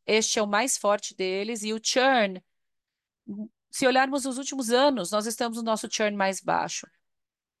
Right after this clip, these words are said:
Quando você fala sobre o arpo específico, aqui você precisa levar em conta, primeiro, que nós estamos implementando em novas áreas, porque estamos expandindo a nossa rede,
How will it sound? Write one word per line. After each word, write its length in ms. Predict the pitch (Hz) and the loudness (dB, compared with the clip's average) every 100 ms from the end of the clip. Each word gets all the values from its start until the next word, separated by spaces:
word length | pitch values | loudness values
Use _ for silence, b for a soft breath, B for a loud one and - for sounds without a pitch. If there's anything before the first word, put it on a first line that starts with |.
| _ | _
Quando 200 | - 262 | -6 -2
você 220 | 269 - 262 | -2 -2 0
fala 300 | - 233 226 | 4 4 4
sobre 240 | 208 196 | -2 0
o 80 | 196 | 2
arpo 280 | 202 - 196 | 2 0 -8
específico, 800 | - 185 - 247 254 220 196 175 B B B B | -6 -8 -6 -6 -6 -6 -8 -10 B B B B
aqui 260 | 254 330 | 0 2
você 180 | 320 - | 0 0
precisa 360 | 247 254 240 240 | -2 -4 0 0
levar 300 | 214 196 190 | 2 0 0
em 120 | 196 | -2
conta, 340 | - 202 202 | -4 -4 -2
primeiro, 420 | - 208 196 220 233 | -6 -4 -2 -2 -2
que 120 | 208 | -4
nós 160 | 190 | -4
estamos 360 | 190 190 196 190 | -4 -2 -2 -2
implementando 520 | 196 196 185 180 185 | -6 -6 -6 -4 -4
em 60 | 180 | -2
novas 320 | 175 175 175 | -2 -2 0
áreas, 260 | 180 226 233 | 2 2 -2
porque 120 | 190 | -4
estamos 280 | 175 185 170 | -2 -4 -6
expandindo 560 | - 185 175 185 202 | -6 -6 -4 -4 -2
a 60 | 185 | -2
nossa 220 | 170 180 | -2 -2
rede, 540 | 170 170 175 202 277 | -2 -2 -2 -2 -6